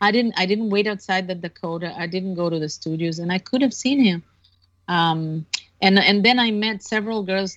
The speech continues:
afterwards. I met several girls that used to hang out outside the Dakota, and they said,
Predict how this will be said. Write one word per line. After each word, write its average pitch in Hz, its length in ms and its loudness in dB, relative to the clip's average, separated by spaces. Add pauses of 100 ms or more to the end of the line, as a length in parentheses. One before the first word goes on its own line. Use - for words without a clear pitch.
(480)
afterwards. 165 540 -2
I 151 80 -4
met 170 280 -6
several 175 320 -4
girls 170 220 -4
that 170 100 -4
used 165 180 -6
to 175 80 -4
hang 208 240 4
out 170 240 2 (440)
outside 165 360 -2
the 160 80 -10
Dakota, 165 400 -8
and 160 200 -6
they 185 120 2
said, 180 380 0